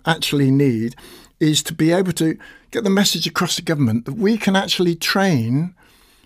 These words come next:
the housing association managers to recognise the dangers. We can actually train them to recognise what is the danger of simply covering up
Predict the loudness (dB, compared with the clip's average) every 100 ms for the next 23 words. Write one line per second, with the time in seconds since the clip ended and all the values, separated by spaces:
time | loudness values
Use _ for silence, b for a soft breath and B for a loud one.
0 | b -4 0 0 0 0 0 0 0 0
1 | 0 0 0 0 0 0 0 2 2 0
2 | -4 -8 -10 -14 B B B B -2 0
3 | 0 0 2 0 -2 -4 -2 -2 -2 -2
4 | -2 -2 -6 b b b -2 0 4 4
5 | 4 0 -6 -8 -10 b b b -2 0
6 | 2 -2 -2 0 0 -2 -4 0 2 2
7 | 2 0 0 -2 -2 b b b b -4
8 | -2 2 0 0 0 0 0 0 0 0
9 | -2 -6 b b b b -4 0 0 0
10 | -2 -2 -4 -8 -4 -2 0 2 2 2
11 | 0 0 -2 0 0 0 0 -2 -2 -2
12 | -2 0 0 2 4 2 -2